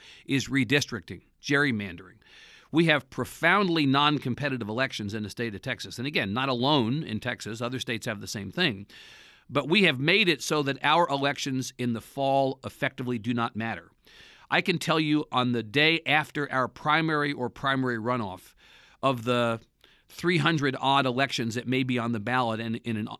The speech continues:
even numbered November, I can tell you all but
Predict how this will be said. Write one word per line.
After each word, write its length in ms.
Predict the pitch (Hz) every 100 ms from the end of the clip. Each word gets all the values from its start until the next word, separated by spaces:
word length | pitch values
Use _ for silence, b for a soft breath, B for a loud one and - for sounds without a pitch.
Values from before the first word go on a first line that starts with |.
| _
even 260 | 156 147 131
numbered 300 | 127 120 110
November, 500 | 110 104 131 107 110
I 80 | 151
can 160 | 135
tell 220 | 113 139
you 260 | 131 120 117 -
all 340 | 131 147 147
but 320 | 110 123 131